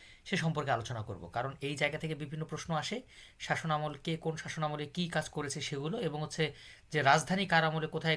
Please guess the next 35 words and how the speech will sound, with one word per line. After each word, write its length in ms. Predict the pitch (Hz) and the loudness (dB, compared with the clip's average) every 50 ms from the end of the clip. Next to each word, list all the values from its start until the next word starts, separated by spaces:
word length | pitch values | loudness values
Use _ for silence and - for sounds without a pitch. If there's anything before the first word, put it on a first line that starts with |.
| 160 - | 2 0
কী 100 | 165 160 | 2 4
রাজধানীর 380 | 147 147 143 131 151 151 143 | 4 4 4 2 -2 -2 0
নাম 220 | 139 147 147 147 135 | 0 0 0 0 -2
ছিল, 300 | - - 160 135 127 123 - - - - - - | -4 -2 -2 -2 -2 -2 -4 -10 -20 -20 -14 -2
সেগুলো 360 | - - 190 165 165 160 147 | 2 4 4 4 6 4 4
আমরা 320 | 139 135 147 165 226 - - - - - - | 4 4 2 2 2 -2 -8 -18 -20 -8 -6
আলোচনা 280 | 131 135 127 151 147 139 | -4 -4 -2 -2 -2 -2
করব। 180 | 160 185 233 | -2 -2 -2
কারণ 120 | 226 208 - | -2 -4 0
এই 160 | - 165 180 | 2 2 2
প্রশ্ন, 300 | 170 175 165 165 - 185 | 2 0 -4 -4 -4 -2
এই 60 | 175 | 2
টাইপের 240 | 160 170 165 175 170 | 2 2 2 0 -2
প্রশ্নগুলো 540 | - 165 160 - 180 180 170 175 202 233 240 | -2 -4 -4 -2 -2 -2 -2 0 0 0 0
বিসিএস, 760 | 180 127 110 123 147 127 - 165 165 160 160 160 147 135 | -2 -4 -6 -6 -4 -4 -2 0 2 2 2 2 2 0
ব্যাংক 460 | 120 113 113 139 143 147 151 151 156 151 - - - - - - _ - | -6 -2 2 4 6 6 4 4 0 -6 -10 -16 -20 -20 -20 -14 _ -6
কিংবা 160 | 156 147 147 | -2 -2 -2
নিবন্ধন, 540 | 143 143 143 147 156 151 143 143 151 143 131 | -2 -2 -2 -4 -4 -4 -4 -4 -4 -4 2
প্রাইমারি, 380 | - 151 151 151 147 151 160 | 4 6 6 6 4 2 0
সব 220 | 165 - - 196 170 | 2 2 0 2 4
জায়গায় 220 | 185 175 196 226 | 4 4 4 2
এই, 160 | 208 170 165 - | 2 0 0 0
এই 100 | 156 151 | 0 2
টাইপের 240 | 147 156 151 156 160 | 2 2 2 0 -2
প্রশ্নগুলো 420 | - 147 127 - 151 135 139 139 | -6 -8 -6 -6 -6 -4 -2 0
আসে। 280 | - 101 117 - - - - - - - - - - - | 0 0 0 -2 -4 -6 -10 -16 -20 -20 -20 -20 -2 4
কাজেই 320 | - 147 - 196 240 262 | 4 4 6 4 2 0
চলুন 280 | 247 - 165 170 165 156 | 0 2 4 4 6 4
দেখি 260 | 147 139 - 202 247 | 2 2 0 0 2
আজকের 400 | 180 143 - - 160 151 139 - - - - - - - | 0 0 2 2 2 2 2 0 -8 -16 -20 -20 -2 0
এই, 320 | 147 151 151 147 131 139 | 2 4 4 4 2 2
এ, 200 | 139 135 131 131 | 2 2 2 0
যে, 220 | 127 131 151 151 | 2 2 0 0
এ, 200 | 147 - - 131 127 | 0 -2 -4 -4 0
টপিকগুলোর 600 | - 156 - 175 170 165 143 156 151 151 147 139 | 0 2 2 2 0 0 0 0 2 2 0 -2